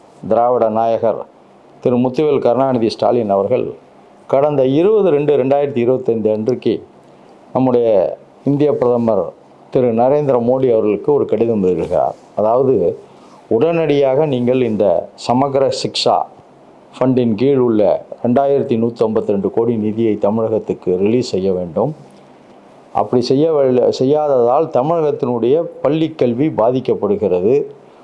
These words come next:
ஒட்டுமொத்த இந்தியாவினுடைய வளர்ச்சியே பாதிக்கப்படுகிறது. இந்த நிதியை ரிலீஸ் செய்யும் நிகழ்வோடு நீங்கள் புதிய கல்விக் கொள்கையை இணைக்கக்கூடாது,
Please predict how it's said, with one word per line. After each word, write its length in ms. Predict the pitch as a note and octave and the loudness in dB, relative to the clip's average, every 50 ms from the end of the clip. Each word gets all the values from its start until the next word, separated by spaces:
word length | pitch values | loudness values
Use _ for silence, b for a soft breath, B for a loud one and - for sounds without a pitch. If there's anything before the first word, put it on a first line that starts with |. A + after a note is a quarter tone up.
| B B B B - | B B B B -2
ஒட்டுமொத்த 580 | C#3 D#3+ G#3 A#3+ A3+ G#3 F#3+ F3+ E3 D3+ E3+ | -2 0 0 0 0 0 0 0 0 0 0
இந்தியாவினுடைய 720 | D#3 C3+ C3+ D3+ F3 F3+ G3 F3+ E3 D#3 C#3 C3 B2+ B2 | 0 0 0 0 0 0 0 0 0 0 0 2 2 2
வளர்ச்சியே 420 | A#2 A#2 B2+ C#3+ C#3 - - C#3+ C#3 | 2 2 0 0 0 -2 0 0 0
பாதிக்கப்படுகிறது. 1080 | C3 A2+ A#2 A#2+ B2 A#2+ - - G#2 - G2 G2+ F2 F#2+ F2 F2 F2 G2 A2+ C3 - - - B B B B B B B B B - | 0 0 0 0 -2 -2 -2 -4 -4 -2 -2 -2 -2 0 0 0 2 2 0 0 0 -4 -8 B B B B B B B B B -4
இந்த 520 | - C#3+ D#3+ F3+ G3 F#3 F#3 E3 D#3 D3 C#3 | -2 0 2 2 2 2 2 2 2 2 0
நிதியை 720 | B2+ C#3+ D3+ E3+ E3 G#3 G#3 G3+ G3 F#3 F3+ F3 E3 - - | 0 0 0 0 0 0 0 2 2 2 2 0 0 0 0
ரிலீஸ் 380 | C#3 D3 E3 F#3+ G3+ F#3+ - | 0 0 2 2 0 0 0
செய்யும் 560 | - E3 D#3 D#3 D3+ D3 C#3+ C#3 C3+ C3 C3+ C3+ | -2 -2 0 0 0 -2 -2 -2 -4 -4 -6 -4
நிகழ்வோடு 640 | C#3 C3+ C3+ C3+ D#3 D#3+ D3 C3+ C3 C3+ C#3+ C#3+ F3 | -2 0 0 2 2 2 2 2 2 2 2 0 0
நீங்கள் 360 | E3 D3 C3+ C3 C3 C#3 D3 D3 | 0 0 0 0 0 0 0 -2
புதிய 420 | C#3+ - C#3+ D3 D#3+ E3+ D#3+ C#3+ | -2 -2 -2 -2 0 0 0 0
கல்விக் 320 | - C3+ B2+ C3+ C#3 C3 | 0 0 0 0 -2 -2
கொள்கையை 640 | - C3 A#2+ A#2 A2 A#2 A2+ A2+ G#2 G2+ G2 F2 D#2+ - - - - - - - - - - - - - - - - - | -2 -2 -2 0 0 0 0 0 0 0 0 -2 -4 -8 -12 -20 -20 -20 -20 -20 -20 -20 -20 -20 -20 -20 -20 -16 -6 -2
இணைக்கக்கூடாது, 1000 | C3 C#3 D#3 D#3 D#3 D#3 C3+ - - B2 A2+ A2+ G#2+ G2+ F#2+ G2+ A#2 C3 C3 | 0 0 0 2 0 0 0 0 0 0 2 2 2 2 2 2 2 2 0